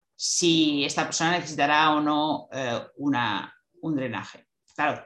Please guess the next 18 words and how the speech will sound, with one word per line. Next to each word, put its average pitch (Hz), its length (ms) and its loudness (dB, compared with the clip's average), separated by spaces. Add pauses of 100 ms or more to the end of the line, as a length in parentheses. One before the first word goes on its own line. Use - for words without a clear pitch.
clínicamente 143 640 0
también, 135 800 2
pero 151 180 -6
bueno, 170 220 2
a 135 60 0
veces 165 560 -2 (160)
dudas 214 840 0 (120)
y 165 100 -6
tener 160 240 0
el 180 60 -2
máximo 175 360 0
de 170 60 -2
información 165 500 0
del 151 160 0
primer 147 300 0
escáner 156 560 -2
es - 180 -6
importante. - 500 -12